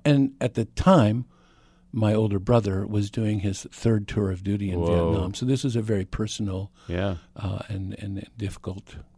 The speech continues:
Speaker 2: And he made it
Speaker 1: thing.
Speaker 2: through, though?
Speaker 1: Yeah, yeah. He did.
Speaker 2: So how did you go from disillusioned college kid, dabbling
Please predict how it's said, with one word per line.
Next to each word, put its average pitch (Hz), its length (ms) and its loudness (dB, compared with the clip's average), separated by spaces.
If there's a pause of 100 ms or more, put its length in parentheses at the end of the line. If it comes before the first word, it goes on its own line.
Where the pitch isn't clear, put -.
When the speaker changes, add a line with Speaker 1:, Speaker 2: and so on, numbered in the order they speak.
(400)
Speaker 2:
And 87 100 0
he 92 120 4
made 82 200 2
it 73 80 0
Speaker 1:
thing. 101 80 -8
Speaker 2:
through, 87 200 0
though? 104 160 -4 (180)
Speaker 1:
Yeah, 131 240 4 (300)
yeah. 120 160 -2 (400)
He 113 80 -4
did. 131 300 -4 (340)
Speaker 2:
So 135 120 4
how 147 160 6
did 165 140 0
you 143 60 -2
go 123 220 4
from 104 920 2
disillusioned 107 640 2
college 104 420 4
kid, 98 540 4 (480)
dabbling 101 320 8